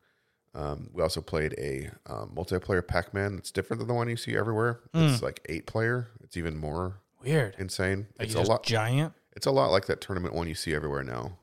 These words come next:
Speaker 1: where you're, one person's a pink Pac-Man, one's a yellow.
Speaker 2: Yeah.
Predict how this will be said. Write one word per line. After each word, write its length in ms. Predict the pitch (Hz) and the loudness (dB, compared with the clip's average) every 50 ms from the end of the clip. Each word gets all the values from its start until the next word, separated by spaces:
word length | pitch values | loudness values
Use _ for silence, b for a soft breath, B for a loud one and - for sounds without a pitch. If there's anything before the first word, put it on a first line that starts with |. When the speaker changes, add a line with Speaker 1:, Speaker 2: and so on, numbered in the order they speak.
| _ _ | _ _
Speaker 1:
where 240 | 78 82 73 - - _ | -6 -6 -6 -6 -8 _
you're, 400 | - 85 76 78 76 71 - - _ | -10 -6 -2 -2 -2 -2 -4 -8 _
one 180 | - 71 73 | -12 -12 -12
person's 380 | 76 - - 71 - - - - | -4 -4 -4 -4 -4 -6 -8 -10
a 40 | - | -10
pink 260 | - - 73 67 - | -8 -8 -8 -6 -6
Pac-Man, 400 | - 65 - - - 76 76 65 | -8 -8 -8 -6 -6 -6 -6 -6
one's 180 | 65 65 65 - | -6 -8 -10 -10
a 60 | 67 | -10
yellow. 340 | 65 57 60 64 67 71 - _ - | -8 -8 -8 -8 -8 -10 -12 _ -2
Speaker 2:
Yeah. 300 | 123 123 117 110 104 | 0 2 2 2 0